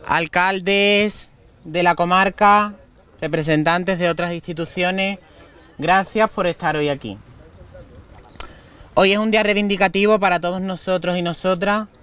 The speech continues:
La juventud de Nerva, de la Cuenca Minera, de Huelva y de otros sitios de Andalucía forma parte de esta manifestación, manifestando que vemos la necesidad de realizar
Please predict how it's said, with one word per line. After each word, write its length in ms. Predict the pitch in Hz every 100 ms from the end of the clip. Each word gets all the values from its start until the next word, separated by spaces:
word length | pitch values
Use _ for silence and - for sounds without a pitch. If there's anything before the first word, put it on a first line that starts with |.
| - - _ _ -
La 140 | 170
juventud 420 | 175 180 170 190
de 120 | 208
Nerva, 480 | 202 202 202 220 226
de 100 | 185
la 120 | 165
Cuenca 340 | 156 175 180 185
Minera, 560 | 180 180 185 196 208 - _ -
de 160 | 165
Huelva 500 | 151 170 180 185 185
y 60 | 175
de 420 | 165 160 151 147
otros 540 | - 180 175 190 185 170
sitios 600 | - - - 185 160 165
de 80 | 160
Andalucía 720 | 156 151 143 - 170 202 214 - - - - - - - - - - - -
forma 440 | - 208 220 233 220
parte 640 | 202 208 196 220 226 226 _ -
de 220 | 143 156
esta 180 | 151 175
manifestación, 960 | 165 160 165 151 160 - 175 190 208 - - - _ _ -
manifestando 920 | 175 185 170 180 202 208 208 226 - - -
que 120 | 180
vemos 300 | 175 190 208
la 100 | 196
necesidad 640 | 185 180 180 - 165 165 175
de 100 | 170
realizar 640 | 160 143 139 160 180